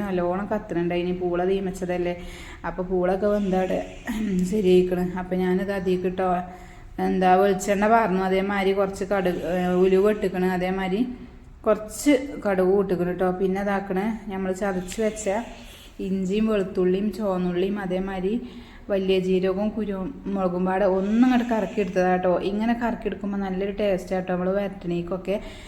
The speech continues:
ഏ, നല്ലോണം പേസ്റ്റ് ഇതിൽ അരക്കാതെ ഇങ്ങനെ ഒന്ന് ച-, ഒന്നൊന്ന് ചതച്ചെടുത്താൽ മതി. അതിൻ്റെ ടേസ്റ്റ് വേറെ കേട്ടോ. എന്നിട്ട് അത് ആ എണ്ണയിൽ കണ്ട് ഇട്ട് കൊടുത്തു. പിന്നെ ഞാനൊരു സവോള അവിടെ കട്ട് ചെയ്ത് വെച്ചിരിക്കുന്നു കേട്ടോ. അതും പിന്നെ ഒരു ചെറിയൊരു തക്കാളിയൊക്കെ ഇട്ട് കൊടുക്കുന്നുണ്ട്.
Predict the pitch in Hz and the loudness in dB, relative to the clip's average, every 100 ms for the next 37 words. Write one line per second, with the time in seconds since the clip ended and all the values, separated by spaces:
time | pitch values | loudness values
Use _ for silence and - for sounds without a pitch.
0 | - - 196 190 190 190 202 214 214 185 | -18 -12 -8 -2 2 2 2 0 4 4
1 | 185 - 220 - - - - 196 208 214 | 4 0 2 2 -2 -8 -6 0 2 0
2 | - 196 190 - 185 180 180 160 - - | 0 -2 -2 0 2 4 2 0 -4 -10
3 | 196 196 208 214 - 208 196 196 208 226 | -8 -4 -2 -2 -2 -6 -6 -4 -2 0
4 | 233 233 220 233 196 180 185 175 175 190 | 0 0 0 -2 -6 -4 -2 -2 0 -2
5 | 240 - - - - 185 190 208 208 190 | -2 -6 -16 -14 -6 -4 -2 0 0 0
6 | 202 202 190 175 175 170 170 180 185 185 | -2 0 2 2 0 0 -2 0 0 0
7 | 190 196 190 175 175 185 185 185 170 165 | 0 0 0 -2 -2 -2 -2 -4 -6 -4
8 | 180 180 180 180 185 185 180 202 190 180 | -4 -2 -2 0 0 -2 -2 -4 0 2
9 | 190 196 185 190 185 175 175 185 185 - | 2 2 -2 -2 -2 -2 0 0 -2 -6
10 | 170 170 170 165 - - - - 202 185 | -4 -2 -2 -4 -8 -14 -16 -10 0 0
11 | 175 190 185 - 190 190 202 - - - | 4 2 2 -2 -2 0 -2 -4 -10 -8
12 | - - 214 202 185 226 202 190 185 196 | -4 -2 0 0 0 0 2 2 0 -2
13 | 196 180 175 185 180 185 180 180 175 170 | -2 2 4 4 2 0 -2 -2 -4 -4
14 | 175 170 170 | -2 0 2